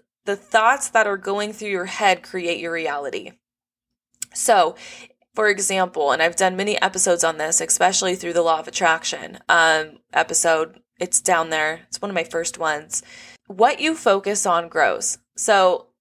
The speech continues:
if you're focused on, if you're focused on fear, you're gonna be afraid. But if you're focused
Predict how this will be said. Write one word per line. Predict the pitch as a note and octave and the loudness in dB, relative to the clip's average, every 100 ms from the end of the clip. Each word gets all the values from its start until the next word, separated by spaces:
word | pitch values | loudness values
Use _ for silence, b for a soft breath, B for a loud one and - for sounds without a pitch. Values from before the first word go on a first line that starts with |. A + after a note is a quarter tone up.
| - | 0
if | G3+ G3+ | 0 2
you're | A#3 | 0
focused | C#4 A#3+ A3+ A#3 A#3 A3+ - - | 2 2 2 2 0 0 -6 -4
on, | F#3 F#3+ F#3 F3+ F3+ F3+ F3+ - - _ _ _ | 0 4 4 4 2 0 -4 -16 -20 _ _ _
if | A3 A3 | 0 2
you're | C4 | -2
focused | D#4+ A#3+ A3+ B3 B3 A#3 | 2 2 4 2 0 2
on | F#3+ F#3 | 0 0
fear, | - - F#3+ G3 G#3+ A#3 B3+ _ | -12 -8 -2 2 2 0 -4 _
you're | G3 G3 | -2 -2
gonna | F#3+ G#3 G3+ | 2 0 0
be | F#3+ F#3 | 0 0
afraid. | E3+ - - F#3 F3 D3 C#3+ - _ _ | 0 -4 -2 0 0 -2 -10 -14 _ _
But | G#3 | 2
if | G3+ G#3 | 4 4
you're | G3+ | 0
focused | F#3+ - G#3+ G#3 A3 G#3 | 0 2 2 2 0 0